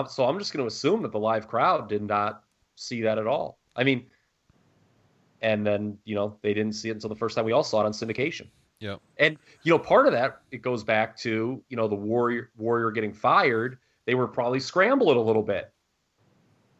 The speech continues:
Speaker 2: Yeah.
Speaker 1: So I wonder when they came up with this idea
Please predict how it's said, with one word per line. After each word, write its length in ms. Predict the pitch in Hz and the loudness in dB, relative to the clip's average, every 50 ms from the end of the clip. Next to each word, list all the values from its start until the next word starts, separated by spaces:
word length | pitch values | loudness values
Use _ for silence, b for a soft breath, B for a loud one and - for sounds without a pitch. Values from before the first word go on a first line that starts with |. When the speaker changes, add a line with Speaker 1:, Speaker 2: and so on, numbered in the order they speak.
| _ _ _ _ _ _ _ _ - | _ _ _ _ _ _ _ _ -12
Speaker 2:
Yeah. 220 | 98 95 90 80 | -8 -6 -6 -6
Speaker 1:
So 320 | - - - 147 131 123 - | -4 0 2 2 2 2 2
I 80 | - 135 | -2 -4
wonder 400 | 131 127 123 160 208 208 214 180 | -2 0 2 2 4 6 4 6
when 240 | 143 139 139 147 | 6 4 2 2
they 140 | 139 127 131 | 2 -2 -4
came 280 | 131 - - 131 127 123 | -4 -2 -2 0 0 0
up 160 | 120 113 - | 0 0 0
with 140 | 131 123 - | -4 -4 -2
this 180 | 131 113 - | -4 -4 -2
idea 520 | - 107 98 104 104 143 214 349 - - | -2 -2 -2 -2 -4 -2 0 0 -2 -2